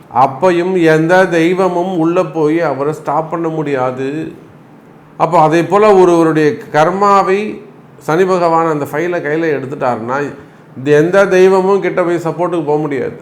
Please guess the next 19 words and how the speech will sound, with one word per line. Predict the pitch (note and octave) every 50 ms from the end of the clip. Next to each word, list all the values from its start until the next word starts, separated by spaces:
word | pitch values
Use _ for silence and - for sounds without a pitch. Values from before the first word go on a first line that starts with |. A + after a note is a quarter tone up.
| -
அவர் | - - A2+ A#2 B2+
என்ன | C3+ C3+ C#3+ E3 E3+
நினைக்கிறாரோ | E3+ E3 E3+ D3+ D#3 D#3 D#3 E3 F#3
அதுதான். | F3 D#3+ C3+ C3+ C3 C3+ - - - - - - -
அந்த | - C#3+ E3+ F#3+ G3+ A3+ A3+ G#3
அளவுக்கு | F#3+ F3+ F#3+ G3 F#3 F#3 E3 D3 D#3+ F#3+ G3 G#3 G3+ G3 F3+ D3+ A#2+ - - - - - - - - - - - - - - -
நன்மை | C3 C3+ D3+ E3 F#3 G3+ G#3+ G#3+ A3 -
தீமைகளை | - G3+ G3+ G3 G3 F#3+ E3+ F3 F3 F3 F3 E3+ D#3 B2+ - - - -
கலந்து | - B2+ C#3 D#3 F3+ F#3+ F#3+ G3 F#3+ G3+
செய்யக்கூடிய | F3 D#3 F3 E3 D#3+ E3 D#3+ D3+ D#3+ D3+ D3+ C#3 C#3 C#3+ D3+ D#3+ E3+ F3+ F#3+ - - - - - - - - - - - -
நம்முடைய | A2+ C#3 D3+ E3+ E3 D#3 D3 C#3+ C3+ B2 A2 -
சனி | - - C3 C3 D3 E3
பகவான் | D#3+ D#3+ D3+ C#3+ D3 D3 D#3+ E3 - - - - -
அற்புதமான | - - - - - F3 E3+ F3 F3 F3+ F3+ F#3 F#3+ G3+ G#3 G#3+ G#3+
இடத்துக்கு | G3 F3 E3+ E3 E3+ E3+ - E3 D#3 - F3+ G3 G3 F#3+ F3+ D#3 D3+
மீன | D#3+ F3 F#3 F#3+ G3 F#3+
ராசிக்கு | F3 D#3+ D#3 D#3 D3+ - D#3 D3 - - D#3+ D#3
செல்கிறார். | D#3+ - D3 C3+ C3+ C3+ C3+ B2+ A#2+ A#2 A2+ A#2 B2+ B2+ A2+ G2+ - - - -
இதனால | D#3 E3 E3 D#3+ E3 E3+ F3+ F#3+ G3 F#3+ E3+ C#3+ A#2